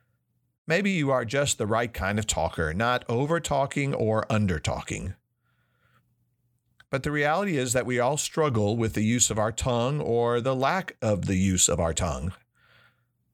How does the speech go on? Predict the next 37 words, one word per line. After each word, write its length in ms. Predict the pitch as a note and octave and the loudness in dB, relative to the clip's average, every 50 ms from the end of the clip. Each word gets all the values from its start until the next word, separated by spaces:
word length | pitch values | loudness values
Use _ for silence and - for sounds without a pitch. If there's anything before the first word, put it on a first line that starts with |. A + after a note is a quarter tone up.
| _ _ _ _ - | _ _ _ _ -4
As 280 | E2+ F#2+ G#2 G#2 B2+ | -2 0 0 2 2
we'll 100 | D#3+ E3 | 2 2
see, 420 | D3 - - A#2+ A#2 B2 C#3+ E3 E3 | 2 2 2 2 2 2 2 0 0
the 120 | C#3 B2 | 0 0
Bible 380 | G2 A2+ F#2 G2+ A2+ A#2+ C3 A#2+ | 0 2 2 2 2 0 0 0
has 160 | B2+ C3 A#2+ | 0 0 0
a 60 | A2+ | 0
lot 240 | G#2 G#2 A2+ C#3 - | 2 0 0 0 0
to 80 | - | -2
say 280 | C3 - - C#3+ C3+ C3 | -2 0 0 2 2 2
about 300 | A#2 G#2 G#2+ G#2 G#2+ - | 0 0 0 0 0 0
these 320 | - G2+ G2+ - - - - _ _ - | -2 0 0 0 0 -2 -4 _ _ -2
routine 640 | A2 B2+ E3 F3+ - - - B2+ B2+ B2+ B2+ A#2+ | 0 0 0 -2 -2 -2 -2 0 0 0 0 0
communication 720 | - - G#2+ A2 A2+ A#2 A2 A2 - A2 A2+ A2+ - A#2 A2 | 0 0 0 2 2 0 0 0 0 0 0 0 0 -2 -2
problems, 640 | G#2 - - A2 G#2+ G#2 - D#2 D2 C#2 C#2+ - - - - - - - - | -2 -2 0 0 0 0 0 -2 -4 -4 -6 -6 -8 -8 -14 -16 -16 -4 0
these 220 | G2+ G#2 G2+ F#2+ | 0 2 2 0
bad 440 | - _ G2 F#2+ A2 B2+ C#3+ D3 - | -2 _ -2 0 2 2 0 0 -2
habits 500 | - - A#2 A2+ G#2+ F2 F#2 F2+ - - | -2 0 0 0 0 -2 -2 -2 -2 0
of 80 | - | 2
speaking. 680 | - - - - - D3 - - - D2+ - C2+ - G#2+ - - - - _ _ _ _ _ _ _ _ _ _ _ _ _ _ _ | 2 2 2 2 0 -2 0 -2 -4 -4 -4 -6 -8 -10 -12 -16 -20 -20 _ _ _ _ _ _ _ _ _ _ _ _ _ _ _
So 220 | - - - D3 | -6 -2 0 2
let's 220 | E3 G#3 A3 - - | 2 2 0 0 0
dive 280 | - D3 C3+ C#3 B2+ | 0 2 2 2 0
in 140 | C#3 C3+ B2+ | 0 -2 -2
first 380 | A#2 - C3 B2+ B2 - - - | 0 0 2 2 2 0 0 0
to 60 | C#3+ | 0
a 40 | - | 0
familiar 400 | - C3 B2+ C3 D3+ E3 F#3 F3 | 0 0 2 2 2 2 0 -2
place, 460 | - - G#2+ - F2 G2 B2 - - | 0 -2 0 0 2 2 2 2 2
the 100 | - A2+ | 2 2
book 180 | G#2+ A2+ A2 | 0 0 0
of 80 | - A2+ | -2 -2
Proverbs. 680 | - - F2 D#2 - - A2 - G#2 - - - - - _ _ _ _ _ _ _ _ _ _ - | -2 0 0 -2 -2 -4 -8 -6 -6 -6 -6 -6 -10 -14 _ _ _ _ _ _ _ _ _ _ -6
Proverbs 420 | - G#2+ G2+ G#2 A2 A2 G#2 - | -2 0 0 0 0 0 0 0
ten, 340 | - - B2 B2+ C3+ C#3 C3+ | 0 0 0 0 0 0 0
verse 240 | A#2+ B2+ C3 B2+ - C#3 | 0 0 0 2 2 2
eleven. 480 | C3 A#2+ A2 F#2+ E2+ - C2 B1+ - | 2 2 2 0 -2 -4 -8 -12 -14